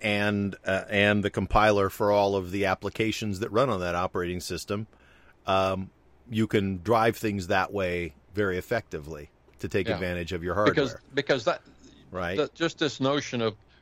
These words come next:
Speaker 2: parallel processing is, is significant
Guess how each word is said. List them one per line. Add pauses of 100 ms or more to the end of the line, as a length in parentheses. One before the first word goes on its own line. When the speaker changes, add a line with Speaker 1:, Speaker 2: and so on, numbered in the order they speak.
(140)
Speaker 2:
parallel
processing (400)
is,
is
significant